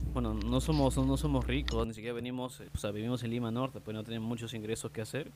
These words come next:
Y, pucha, contratar una productora para grabar un videoclip justamente en plena pandemia era todo un, todo un esfuerzo demasiado grande, n-,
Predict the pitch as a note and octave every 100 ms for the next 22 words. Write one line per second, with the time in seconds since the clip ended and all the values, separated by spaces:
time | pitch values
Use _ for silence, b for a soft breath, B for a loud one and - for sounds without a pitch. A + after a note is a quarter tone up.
0 | - A#2 A2 A2 - C#3 C3+ A#2+ A#2 A#2
1 | C3+ C#3+ B2+ A2+ B2+ B2+ A#2 A2+ C3 A#2
2 | A2 G#2 B2 B2 - A#2 A#2 A2+ A#2 -
3 | A#2+ G#2+ A2+ A#2+ A#2 A2 G#2+ B2 B2+ -
4 | - A#2+ A#2+ A2+ A#2+ A#2+ A#2+ A2+ - -
5 | C3+ D3+ C#3+ D3 E3 C#3 A2+ - C#3 C3+
6 | A#2+ G#2+ A2 D3+ F#3 A2+ G2+ A2+